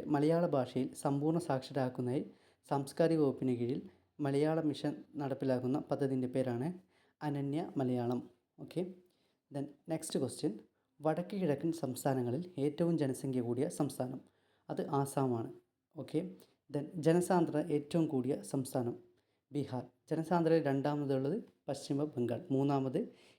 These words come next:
കേരളം. ഇന്ത്യയുടെ ആദിവാസി സംസ്ഥാനം ജാർഖണ്ഡ്. ഓക്കെ, then അടുത്തതായിട്ട് കേരളത്തിലെ ആഘോഷങ്ങളുമായിട്ട് ബന്ധപ്പെട്ടാണ്. കേരളത്തിലെ ഔദ്യോഗിക ഉത്സവമായ ഓണം ചിങ്ങമാസത്തിലെ അത്തം നാൾ മുതൽ തിരുവോണ നാൾ വരെ പത്ത് ദിവസം നീണ്ടു നിൽക്കുന്ന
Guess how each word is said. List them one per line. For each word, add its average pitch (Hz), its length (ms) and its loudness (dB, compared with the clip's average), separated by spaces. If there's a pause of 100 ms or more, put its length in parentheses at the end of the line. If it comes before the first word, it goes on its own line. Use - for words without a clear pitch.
(120)
കേരളം. 117 340 -2 (380)
ഇന്ത്യയുടെ 151 400 2 (140)
ആദിവാസി 143 420 -4
സംസ്ഥാനം 147 460 -2 (200)
ജാർഖണ്ഡ്. 120 540 0 (200)
ഓക്കെ, 139 240 -10 (580)
then 131 160 -2 (220)
അടുത്തതായിട്ട് 139 540 2 (160)
കേരളത്തിലെ 143 440 0
ആഘോഷങ്ങളുമായിട്ട് 131 800 0
ബന്ധപ്പെട്ടാണ്. 120 560 0 (460)
കേരളത്തിലെ 175 440 -2 (220)
ഔദ്യോഗിക 165 480 4 (180)
ഉത്സവമായ 143 680 2 (140)
ഓണം 139 280 0 (160)
ചിങ്ങമാസത്തിലെ 151 760 2 (240)
അത്തം 160 280 -2
നാൾ 127 160 0
മുതൽ 123 220 -4 (380)
തിരുവോണ 151 380 -2
നാൾ 147 220 0
വരെ 117 160 -6 (160)
പത്ത് 143 240 -6
ദിവസം 147 340 0 (100)
നീണ്ടു 139 260 0
നിൽക്കുന്ന 127 360 0